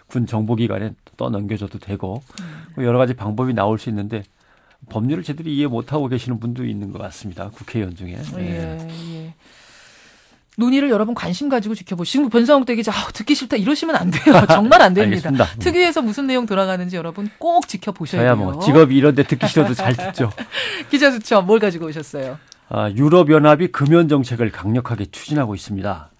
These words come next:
Speaker 2: 예.
Speaker 1: 담배로 인한 질병으로 유럽에서만, 유럽에서만 연간 칠십만 명이 사망한다는 거 아닙니까?
Speaker 2: 예, 예.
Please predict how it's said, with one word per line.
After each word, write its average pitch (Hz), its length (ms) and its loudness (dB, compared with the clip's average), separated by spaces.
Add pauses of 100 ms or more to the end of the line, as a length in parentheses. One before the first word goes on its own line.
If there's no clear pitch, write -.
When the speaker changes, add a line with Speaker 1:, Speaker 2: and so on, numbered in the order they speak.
(140)
Speaker 2:
예. 151 100 -14
Speaker 1:
담배로 120 480 -2
인한 120 220 0
질병으로 120 560 -2
유럽에서만, 123 840 4
유럽에서만 123 680 -2
연간 123 400 2
칠십만 185 540 -4
명이 123 160 -2
사망한다는 110 720 -4
거 123 60 -6
아닙니까? 92 460 -8
Speaker 2:
예, 156 200 -10
예. 147 200 -14